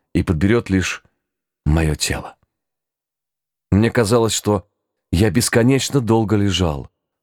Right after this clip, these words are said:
опустив голову на перекладину лодки и наблюдая за танцевавшим перед моими глазами судном. Оно было небольшое, оснащенное спереди и сзади наподобие шхуны. Оно лавировало,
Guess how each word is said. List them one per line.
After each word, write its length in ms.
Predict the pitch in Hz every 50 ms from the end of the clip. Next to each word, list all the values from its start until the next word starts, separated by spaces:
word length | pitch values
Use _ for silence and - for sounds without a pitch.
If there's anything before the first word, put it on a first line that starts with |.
| _ -
опустив 500 | - 92 - 113 104 - - 120 98 90
голову 340 | 82 120 123 117 110 98 101
на 120 | 101 95
перекладину 580 | - 101 98 - - 107 110 104 98 98 98 92
лодки 500 | 92 104 113 107 - - - 85 73 - _ _ _ _ _ _ _
и 100 | - 95
наблюдая 460 | 98 101 82 98 101 85 117 120 110
за 140 | 95 98 98
танцевавшим 640 | - 95 95 - - 98 98 113 110 - - 98 87
перед 200 | 82 90 85 85
моими 320 | 90 92 95 98 95 90
глазами 540 | 80 82 87 87 78 80 101 98 95 90 78 - _ _ _ -
судном. 600 | - - - 101 90 78 64 67 120 - - - _ _ _ _ _ _ _ _ _ _ _ _ _ _ _ _ _ _ _ _ _ _
Оно 180 | - 92 110 123
было 160 | 117 127 135
небольшое, 720 | 135 131 123 131 131 123 - - - 87 78 76 73 69 - _ _ _ _ _ _ _ -
оснащенное 680 | - 82 - - 98 92 - - 117 104 101 101 101 95
спереди 580 | - - - 143 151 131 104 82 92 85 - _ _ _ _ _
и 80 | - 92
сзади 600 | 85 78 78 78 98 135 131 107 95 104 87 - _ _ _ _ -
наподобие 500 | - 113 - 123 117 131 131 113 131 131
шхуны. 520 | 123 - - - - 98 80 65 58 - - _ _ _ _ _ _ _ _ _ _ _ _ _ _ _ _ _ _ _ _ _ _
Оно 200 | - 82 85 82
лавировало, 680 | 80 78 78 76 95 107 117 113 92 87 85 85 78 -